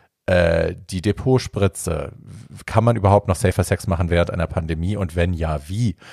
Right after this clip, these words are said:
Äh, wie funktioniert die prep? Kommt die Depotspritze auch als prep? La, la, la, la, la. Wir werden über all diese Dinge heute Abend sprechen. Die Fragen habt ihr im Vorfeld alle schon stellen können über Instagram und über meine E-Mail-Adresse weltaidstag zwanzig zwanzig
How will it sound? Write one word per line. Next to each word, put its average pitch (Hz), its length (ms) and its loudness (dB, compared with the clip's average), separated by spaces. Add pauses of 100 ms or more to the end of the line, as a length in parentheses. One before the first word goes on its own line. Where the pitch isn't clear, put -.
(300)
Äh, 85 720 4 (260)
wie 92 300 -2
funktioniert 101 440 0
die 95 60 -6
prep? - 380 -2
Kommt 98 200 2
die 90 60 -4
Depotspritze 92 640 -2
auch 80 140 0
als 85 160 -4
prep? - 260 -2 (300)
La, 151 180 6
la, 151 80 4
la, 127 140 4
la, 104 100 4
la. 80 220 -2
Wir 95 80 0
werden 104 160 2
über 92 160 0
all 98 160 2
diese 92 160 0
Dinge 85 260 0
heute 82 240 0
Abend 80 220 -4
sprechen. 110 440 2
Die 98 80 -4
Fragen 92 380 2
habt - 160 0
ihr 90 60 -2
im 90 80 -4
Vorfeld - 340 2
alle 82 140 0
schon 85 220 -2
stellen 107 440 2
können 107 320 4
über 90 200 2
Instagram 92 500 2
und 92 100 -6
über 90 220 2
meine 80 240 0
E-Mail-Adresse 85 560 0
weltaidstag 80 500 -2
zwanzig 78 360 -4
zwanzig 85 480 0